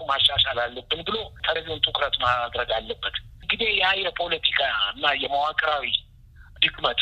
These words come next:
እስኪጠናከር ድረስ ደግሞ ሰብአዊ አገልግሎት የሚያቀርቡ ድርጅቶች እንደ ዩ ኤን ኤች ሲ አር አሉ። እነኚህ አይነት ድርጅቶች ደግሞ መደገፍ አለባቸው። ማንም ሰብአዊ መብት አለው። ከመብቱ አንዱ በዓለም ውስጥ በሰላም መኖር ነው። እዛ ዙሪያ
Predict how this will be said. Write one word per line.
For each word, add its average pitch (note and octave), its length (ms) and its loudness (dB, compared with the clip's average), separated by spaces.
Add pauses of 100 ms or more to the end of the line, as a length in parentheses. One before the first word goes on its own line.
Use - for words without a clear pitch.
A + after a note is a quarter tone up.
(100)
እስኪጠናከር F#3+ 880 2
ድረስ E3+ 240 0
ደግሞ G#3+ 220 -2 (500)
ሰብአዊ G3+ 600 2 (600)
አገልግሎት F3+ 600 -2
የሚያቀርቡ F3+ 640 0
ድርጅቶች E3 560 2
እንደ G3+ 180 -2
ዩ F#3 140 0
ኤን F3+ 140 -2
ኤች D#3 120 -2
ሲ D#3+ 100 0
አር D3+ 140 2
አሉ። C3 180 -2 (720)
እነኚህ G#3+ 580 0
አይነት F#3+ 320 2
ድርጅቶች F3+ 520 2
ደግሞ G#3 220 -2
መደገፍ G#3 460 0
አለባቸው። C#3+ 540 -4
ማንም E3 340 -2 (300)
ሰብአዊ E3+ 440 0
መብት C3 280 -2
አለው። - 260 -2 (420)
ከመብቱ G3+ 480 -2 (100)
አንዱ G3 280 -2 (300)
በዓለም F#3 440 0
ውስጥ A#3 220 -4 (120)
በሰላም F3+ 480 0 (140)
መኖር D3+ 360 0
ነው። - 180 -16
እዛ F3 320 0
ዙሪያ G#3 240 0